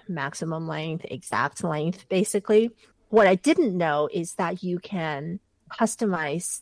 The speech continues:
the error messages based on the different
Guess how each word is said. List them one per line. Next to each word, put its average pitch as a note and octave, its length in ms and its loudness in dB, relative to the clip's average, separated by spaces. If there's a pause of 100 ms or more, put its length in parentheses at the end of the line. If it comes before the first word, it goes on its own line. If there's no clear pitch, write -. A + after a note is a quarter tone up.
the C#3 320 -2
error B3 220 6
messages C#3 760 -2 (360)
based F3 420 2
on D#3+ 260 0
the D#3 80 -8
different D3 540 -10